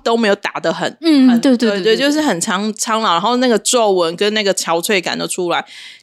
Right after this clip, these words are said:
Speaker 1: 因为我很久没看金英光了，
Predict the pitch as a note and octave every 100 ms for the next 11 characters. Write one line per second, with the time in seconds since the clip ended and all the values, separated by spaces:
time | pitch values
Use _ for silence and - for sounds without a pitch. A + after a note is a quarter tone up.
0 | _ D4+ A4+ A4+ C#4+ G#3 F#3 - A3 B3+
1 | G3 F3+ G#3+ G3 F#3+ F#3+ F#3+ - E3+ E3
2 | E3 B2